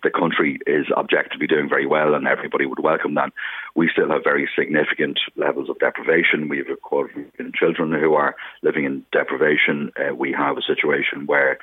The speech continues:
the number of people who say they can't afford to, uh, own their, oh, sorry, can't afford to heat,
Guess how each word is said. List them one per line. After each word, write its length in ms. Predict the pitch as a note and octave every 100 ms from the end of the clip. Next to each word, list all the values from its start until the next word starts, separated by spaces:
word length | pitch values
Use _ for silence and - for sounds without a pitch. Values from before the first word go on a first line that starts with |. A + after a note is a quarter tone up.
| - - - -
the 60 |
number 180 | F#2 F#2
of 80 | E2
people 240 | G2 F#2
who 80 | E2+ -
say 160 | F2+
they 140 | F2 D#2+
can't 340 | F2+ E2+ D#2 D#2+
afford 380 | - F2 D#2+ C2+ -
to, 340 | D#2+ D#2 D2+ -
uh, 220 | D2 C#2+ -
own 300 | D#2+ D#2+ D#2
their, 220 | C#2+ C#2+
oh, 40 | -
sorry, 260 | - D#2 C2+ -
can't 180 | D2+
afford 260 | C#2+ - D2+
to 100 | D#2+
heat, 160 | G2+